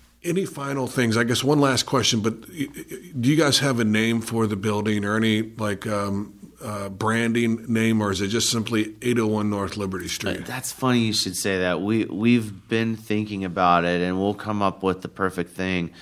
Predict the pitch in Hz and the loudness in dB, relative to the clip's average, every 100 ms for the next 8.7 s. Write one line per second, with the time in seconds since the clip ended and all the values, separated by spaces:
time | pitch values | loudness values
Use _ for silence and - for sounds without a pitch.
0 | - - - - 156 196 180 156 135 139 | -18 -18 -14 2 4 4 0 2 4 4
1 | 120 98 104 104 101 107 113 - 117 104 | 4 4 4 4 2 4 4 2 0 0
2 | - 104 107 104 98 95 92 92 67 90 | -2 -2 -4 -4 -4 0 2 2 2 2
3 | 90 90 82 98 92 85 - 95 90 87 | 4 2 0 -6 -6 -6 -2 0 2 2
4 | 90 87 82 - 98 - - 90 87 82 | 2 0 -2 -8 -6 -4 -2 0 0 0
5 | 90 87 - - 85 80 87 90 85 85 | -2 -2 -2 -8 -6 -6 -6 -4 -2 -2
6 | 82 80 82 - - - - - - - | 0 -2 -2 -8 -20 -20 -20 -20 -20 -20
7 | - 110 107 95 - - 120 143 127 131 | -6 2 2 2 -2 2 4 6 2 0
8 | 113 107 107 101 98 95 | 0 2 4 6 6 4